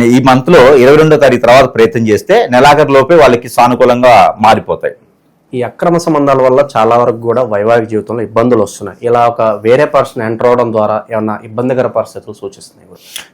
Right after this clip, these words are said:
Speaker 1: ఖచ్చితంగా ఉంటుంది. దానికి గ్రహరీత్యా, జా-, జాతకాల రీత్యా అవసరం లేదు. కా-, వాళ్ళే ఒక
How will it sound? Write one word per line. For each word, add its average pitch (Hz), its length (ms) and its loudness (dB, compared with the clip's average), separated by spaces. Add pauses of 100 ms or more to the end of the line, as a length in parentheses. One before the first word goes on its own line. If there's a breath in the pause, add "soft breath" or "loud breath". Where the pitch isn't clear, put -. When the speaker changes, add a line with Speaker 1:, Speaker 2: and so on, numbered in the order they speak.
(120)
Speaker 1:
ఖచ్చితంగా 190 500 0
ఉంటుంది. 87 300 -2
దానికి 139 320 0
గ్రహరీత్యా, 165 480 2 (100)
జా-, 139 240 4
జాతకాల 135 360 2
రీత్యా 143 240 2
అవసరం 117 340 0
లేదు. 87 200 0 (300)
కా-, 104 320 4
వాళ్ళే 139 360 4
ఒక 131 100 -4